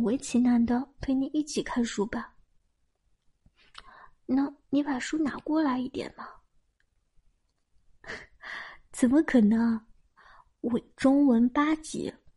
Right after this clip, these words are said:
就算不是医生，也起码可以看懂的。哼，快拿过来让我看看。嗯？你为什么要看纯英文版的？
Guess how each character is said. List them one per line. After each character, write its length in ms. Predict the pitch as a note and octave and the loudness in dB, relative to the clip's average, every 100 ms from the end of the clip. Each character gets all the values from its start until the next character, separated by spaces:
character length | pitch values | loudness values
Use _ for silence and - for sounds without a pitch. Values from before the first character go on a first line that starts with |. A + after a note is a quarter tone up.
| _ _ _ _ - | _ _ _ _ 0
就 160 | E4 | 2
算 160 | D#4+ E4+ C4 | 2 0 0
不 140 | A#3 | -4
是 160 | A#3 C4+ | 0 2
医 180 | C4 | 2
生， 320 | C4 - C4 C#4 | 0 0 -2 -2
也 80 | B3 | -6
起 140 | - A3+ | -4 -2
码 220 | C4+ B3+ | 0 0
可 180 | - A#3+ | -2 -2
以 80 | A3+ | -2
看 260 | - B3 A3+ | -2 0 0
懂 160 | A#3 C4+ | -2 -8
的。 100 | A#3+ - _ _ _ _ _ _ _ _ _ - | -10 -10 _ _ _ _ _ _ _ _ _ -2
哼， 280 | D#4+ - - _ - - - - - | 0 0 -4 _ -20 -20 -20 -16 -8
快 180 | - | -4
拿 160 | C4 - | -4 -4
过 220 | - D4+ | 0 0
来 180 | C#4+ C4 C4 | 0 -4 -2
让 180 | D#4+ | -2
我 140 | D4+ - | -2 -6
看 200 | - C4+ | -4 -2
看。 360 | C4+ C#4+ C#4 - _ _ _ _ _ _ _ _ _ _ _ _ _ _ _ _ | -2 -2 -4 -6 _ _ _ _ _ _ _ _ _ _ _ _ _ _ _ _
嗯？ 100 | C4 D#4 - _ _ _ _ _ - B3 - _ | 2 2 2 _ _ _ _ _ -16 -16 -18 _
你 400 | C#4+ C#4 C#4 - _ _ _ _ _ _ _ _ - - - - _ _ _ _ | 4 6 4 -2 _ _ _ _ _ _ _ _ -18 -16 -18 -20 _ _ _ _
为 120 | F4+ | 0
什 180 | F4 C#4+ | 2 2
么 140 | C4 | 4
要 180 | D4+ D#4 | 4 2
看 400 | D#4 - D4+ C#4 - | 0 -2 -2 -2 -4
纯 280 | - A#3+ | 2 4
英 160 | C4 D4+ | 6 6
文 200 | D#4+ B3 | 6 4
版 200 | A#3 G3+ | 2 -2
的？ 280 | F3+ - | -4 -10